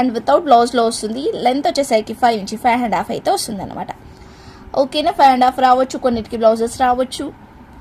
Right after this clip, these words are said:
అలా బ్లౌజెస్ కూడా రావచ్చు. So, ఏదైనా తీసుకోండి. ఈరోజు బెస్ట్ స్పెషల్ ఆఫర్ only వన్ ఫిఫ్టీకి మాత్రమే. So, ఎవ్వరూ మిస్ చేసుకోవద్దు.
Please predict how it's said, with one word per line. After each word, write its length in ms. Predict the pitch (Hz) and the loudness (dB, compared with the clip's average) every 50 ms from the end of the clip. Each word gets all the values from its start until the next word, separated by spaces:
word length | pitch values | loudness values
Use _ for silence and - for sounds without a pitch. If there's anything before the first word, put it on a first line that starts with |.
| - - - - - | -20 -20 -20 -12 -4
అలా 120 | 226 247 | -4 -2
బ్లౌజెస్ 420 | 247 254 254 247 240 233 254 254 - | 2 6 6 6 6 4 -2 -6 -4
కూడా 260 | - 262 262 285 277 | -6 -4 -2 0 2
రావచ్చు. 460 | 269 233 214 202 202 202 - 180 - | 2 2 0 0 -2 -6 -8 -12 -8
So, 160 | - 254 262 - - - - - - | -6 -6 -6 -6 -8 -18 -18 -12 -8
ఏదైనా 680 | 226 226 233 233 240 254 277 294 294 247 247 254 277 | -6 -4 -2 -2 0 0 0 2 2 2 0 0 -2
తీసుకోండి. 800 | 285 285 254 240 - - - 233 233 233 233 262 277 311 339 330 - - | -2 -2 -4 -6 -6 -6 -4 -4 -4 -4 -4 -4 -2 -2 -2 -4 -6 -8
ఈరోజు 460 | 220 220 233 226 233 240 240 247 254 | -8 -6 -4 -2 -2 -2 -4 -6 -10
బెస్ట్ 580 | - - - 233 240 - - - - - 330 | -10 -6 -6 -6 -6 -6 -12 -12 -6 -6 -6
స్పెషల్ 680 | 359 - - - 233 226 - - 294 294 320 - - - | -6 -6 -8 -8 -8 -8 -4 -2 0 0 0 0 0 0
ఆఫర్ 360 | 294 - 220 - - 311 370 | 0 0 0 0 -2 -4 -4
only 540 | - - - 208 214 220 226 226 254 277 302 | -4 -4 -6 -6 -6 -4 -4 -4 -6 -6 -6
వన్ 200 | 247 208 202 240 | -6 -8 -8 -8
ఫిఫ్టీకి 480 | - 240 233 - - - 240 - 226 208 | -8 -8 -12 -10 -8 -10 -8 -8 -6 -8
మాత్రమే. 720 | 202 202 208 214 214 - - 240 220 208 214 240 403 466 - - - - - - - - - - - - - - - - | -6 -6 -8 -8 -10 -8 -4 -4 -4 -2 -2 -6 -6 -8 -10 -18 -20 -20 -20 -20 -20 -20 -20 -20 -20 -20 -20 -18 -8 -4
So, 200 | 262 233 202 - - - | -2 -2 -2 -2 -6 -8
ఎవ్వరూ 340 | - 196 - 240 277 294 311 | -8 -6 -2 -2 0 0 0
మిస్ 320 | 269 240 240 247 - - 262 | 0 0 -2 -4 -4 -2 0
చేసుకోవద్దు. 800 | 233 233 233 - - 254 240 226 220 214 185 175 254 311 508 | 0 0 0 -2 0 0 2 2 2 0 -2 -2 -2 -4 -4